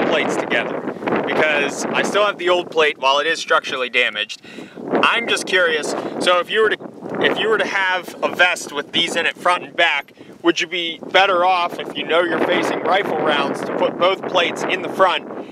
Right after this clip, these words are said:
and then you'd be protected from a five five six? We'll find out, because like we found out in the video that I had these wonderful pans in, just a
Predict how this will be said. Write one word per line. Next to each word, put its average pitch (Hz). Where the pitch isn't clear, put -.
and 151
then 170
you'd 170
be 165
protected 151
from 139
a 131
five 135
five 127
six? -
We'll 311
find 254
out, 175
because -
like 196
we 196
found 196
out 185
in 170
the 175
video 185
that 165
I 160
had 170
these 160
wonderful 147
pans 190
in, 135
just -
a -